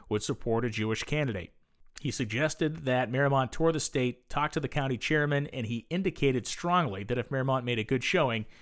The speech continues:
he'd be Daley's man. Daley did as he was asked, touring the state and sending regular reports back to Bailey. "They'll vote for a Jewish candidate." Elated, he headed back to Chicago, ready to give Daley his final report and the good news.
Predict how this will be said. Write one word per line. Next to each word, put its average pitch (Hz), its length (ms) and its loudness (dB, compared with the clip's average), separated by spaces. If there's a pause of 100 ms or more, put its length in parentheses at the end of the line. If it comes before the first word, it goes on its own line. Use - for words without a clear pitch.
(100)
he'd 113 240 -2
be 110 140 -2
Daley's 101 480 -2
man. 110 380 -2 (520)
Daley 139 300 4
did 139 180 2
as 131 140 0
he 135 80 2
was 120 180 0
asked, 135 460 -4
touring 147 300 6
the 123 40 -2
state 143 340 2
and 113 80 -6
sending 127 280 0
regular 127 340 4
reports 123 480 0
back 135 300 0
to - 80 -2
Bailey. 127 420 2
"They'll 139 160 2
vote 196 240 2
for 185 140 4
a 180 40 4
Jewish 170 280 2
candidate." 165 520 2 (380)
Elated, 151 380 4
he 120 100 2
headed 147 220 2
back 135 240 0
to 120 100 -8 (160)
Chicago, 143 460 2
ready 135 260 6
to 127 80 0
give 123 180 2
Daley 127 300 2
his 107 160 -4
final 185 300 0
report 151 500 2
and 139 100 -4
the 131 60 -2
good 123 220 0
news. 98 340 -6